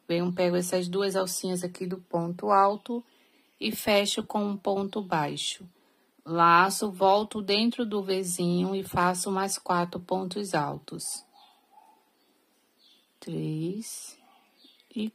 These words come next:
quatro. Agora aqui a gente vai trabalhar nesse ponto alto aqui, ó, do Vzinho, tá? Só que a gente vai trabalhar descendo, preenchendo com pontos altos.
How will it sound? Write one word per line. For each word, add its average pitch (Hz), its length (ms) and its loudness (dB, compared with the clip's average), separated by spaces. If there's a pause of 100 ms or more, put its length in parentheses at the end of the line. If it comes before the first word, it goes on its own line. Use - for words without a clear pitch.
(100)
quatro. - 560 -8 (2000)
Agora 208 400 4
aqui 180 240 0
a 175 80 4
gente 175 240 0
vai 165 100 0
trabalhar 160 480 2
nesse 190 400 0
ponto 190 560 0
alto 160 320 2
aqui, 202 400 -6
ó, 160 220 -2 (720)
do 214 240 0
Vzinho, 185 640 2
tá? 185 300 4
Só 226 120 -4
que 214 100 -6
a - 20 -4
gente 202 160 -2
vai 208 120 -2
trabalhar 190 500 2
descendo, 196 1000 0
preenchendo 196 680 -2
com 185 320 -4
pontos 185 540 -2
altos. - 720 -2